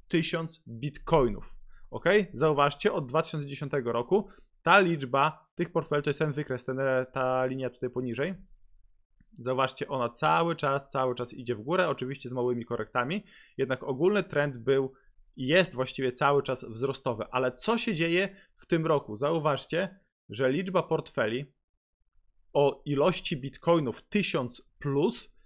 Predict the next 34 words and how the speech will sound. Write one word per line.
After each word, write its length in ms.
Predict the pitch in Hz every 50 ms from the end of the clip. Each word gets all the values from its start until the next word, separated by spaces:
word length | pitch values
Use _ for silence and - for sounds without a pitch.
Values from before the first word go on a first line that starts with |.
| _ _
znowu 720 | - 98 - 120 139 151 156 156 139 156 208 214 - - _ -
zaczyna 420 | 110 127 151 - - 151 143 135
rosnąć 460 | 143 143 127 123 - 156 175 180 -
w 100 | - -
tym 260 | - - 185 214 208
samym 300 | - - 175 160 147 135
tempie, 420 | 135 - - 151 131 123 123 170 180
w 60 | 175
którym 300 | - - 170 160 151 143
rosła 440 | 147 156 139 - - - 151 170 175 - - - - -
w 80 | 113
dwa 160 | 117 127 160
tysiące 300 | 160 - - 160 - -
jedenastym, 520 | 139 135 120 131 147 156 165 - - 160 139
dwunastym, 480 | 110 113 127 135 139 139 - - 135
trzynastym, 460 | 123 - - 123 131 131 - - 127 120
czternastym 500 | - - 120 117 120 113 - - 123 127
roku, 360 | 151 165 156 - 135 139 - - - - -
kiedy 200 | - 160 143 151
cena 280 | 143 - 175 180 180 170
bitcoina 460 | 147 165 - - - 175 170 170 170
była 240 | 147 165 165 160 160
dużo, 340 | 156 180 269 277 247 262 220
dużo, 220 | 254 240 226 226
dużo, 240 | 202 233 208 220 208
dużo, 240 | 202 202 190 190 190
dużo 320 | 165 135 151 160 165 165
niższa. 380 | 156 139 123 - - - 110 - - - - - - -
Kiedyś 280 | - - 226 240 220 -
posiadać 520 | - 170 151 - 175 170 160 151 - -
tysiąc 340 | - - 190 - 185 170 135
bitcoinów, 720 | 123 123 160 - - - 160 131 123 131 175 226 - - - - - - - - -
tak 160 | - 165 160 -
naprawdę 560 | 160 - 165 175 196 185 175 196 190 180